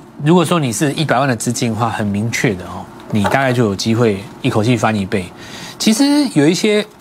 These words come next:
你资金超过一千万的朋友，你反而适合新贵。有的朋友会说：“老师，我怎么可能一千万去买新贵？”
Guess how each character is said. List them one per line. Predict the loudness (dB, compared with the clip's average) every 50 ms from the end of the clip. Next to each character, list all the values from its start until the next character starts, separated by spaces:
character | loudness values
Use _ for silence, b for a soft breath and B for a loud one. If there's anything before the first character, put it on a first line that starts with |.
| -20 -20 -20 -18 -10
你 | -6 -4 -4 -4
资 | -2 -2 -2 0
金 | 2 2 2 0
超 | 0 0 0 0 2
过 | 2 2 2 2 0
一 | -2
千 | -2 0 0 2
万 | 2 0 0
的 | -2 -2
朋 | -2 -4 -4 -4 -4
友， | -6 -8 -10 -14 -12 -10 -6
你 | -2 0 0
反 | 2 2 2 0
而 | 0
适 | -2 0 2 2
合 | 2 2
新 | 0 0 -2 -2 -2 0
贵。 | -2 -2 -4 -4 -10 -12 B B B B B B B B B B B
有 | 2 2
的 | 2 2
朋 | 2 0
友 | 0 2
会 | 0 0 0
说 | 0 0 2 2 2 2
：“老 | 0 0 0
师， | 0 0
我 | 0 0 0
怎 | -2 -4
么 | -6 -4
可 | -4
能 | -4 -4
一 | -4
千 | -6 -4 -4 -2
万 | -2 -2 -4
去 | -4 -6
买 | -6 -8 -8
新 | -10 -10 -10 -10
贵？” | -10 -10 -10